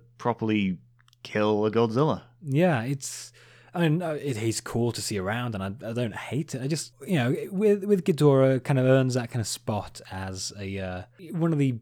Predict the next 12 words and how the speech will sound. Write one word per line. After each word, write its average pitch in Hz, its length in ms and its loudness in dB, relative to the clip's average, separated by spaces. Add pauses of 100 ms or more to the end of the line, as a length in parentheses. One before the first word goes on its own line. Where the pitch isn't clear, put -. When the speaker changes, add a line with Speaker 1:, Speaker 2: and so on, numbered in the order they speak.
Speaker 2:
h-, 139 380 -8
biggest 120 340 -2
threats - 360 -8
to 95 120 -12
Godzilla. 87 600 -12
Speaker 1:
But 127 140 -4
Destroyer 123 420 2
in 107 160 0
himself, 95 480 -2
he 233 140 0
is 151 400 -2 (300)
Satan. 202 500 -2